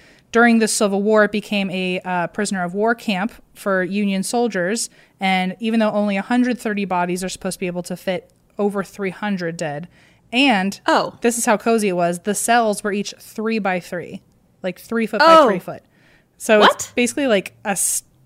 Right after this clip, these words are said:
Speaker 1: like a standing cage,
Speaker 2: You
Speaker 1: essentially.
Speaker 2: couldn't even, like, sit?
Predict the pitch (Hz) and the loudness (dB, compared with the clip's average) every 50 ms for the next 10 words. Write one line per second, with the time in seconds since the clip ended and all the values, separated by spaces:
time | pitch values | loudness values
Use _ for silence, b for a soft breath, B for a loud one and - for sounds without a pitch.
0 | _ _ - 226 202 196 202 190 - - - - - 208 185 185 202 208 196 185 | _ _ -2 0 0 0 0 0 -2 -4 -4 -4 -4 -2 -2 0 0 0 0 0
1 | 185 190 190 190 - 185 147 147 143 147 180 202 - - - - _ _ _ _ | -2 -2 -4 -4 -6 -6 -8 -8 -10 -12 -10 -10 -10 -10 -14 -18 _ _ _ _
2 | _ _ - 220 - 233 185 175 302 269 294 302 285 262 233 202 185 - - - | _ _ -4 -2 -2 0 0 0 2 2 4 4 4 2 0 0 -2 -4 -6 -4
3 | - 208 202 247 311 - - _ | -2 0 2 2 0 0 -4 _